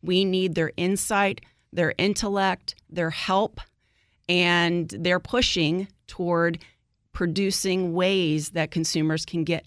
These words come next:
out of debt when there are life events or when they're struggling with those payments. And I will tell you, lots of banks are working with us.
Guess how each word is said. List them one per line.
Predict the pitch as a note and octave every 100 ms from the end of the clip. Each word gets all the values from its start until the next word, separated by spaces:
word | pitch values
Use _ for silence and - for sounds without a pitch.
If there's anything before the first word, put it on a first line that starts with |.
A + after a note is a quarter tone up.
| -
out | F3+ A3
of | A3+ D#3
debt | C#3+ C3+ C#3 - - -
when | G3
there | F#3 E3+
are | E3
life | D#3 D#3
events | D3 C#3+ D3 D3+
or | D3+
when | D#3
they're | D#3
struggling | C#3 - D#3 D3+ D3+ C#3+
with | C#3+
those | C#3+
payments. | - E3 E3 C3 A#2 - - _ -
And | G3
I |
will | A3+ A#3
tell | A#3
you, | G3 F#3+ - -
lots | - F#3+ C4 -
of | A3+
banks | F3+ E3 D#3+ - -
are | G3 G#3
working | G3+ F#3+ F#3+ F#3 E3+
with | E3+ E3
us. | G#2+ - - -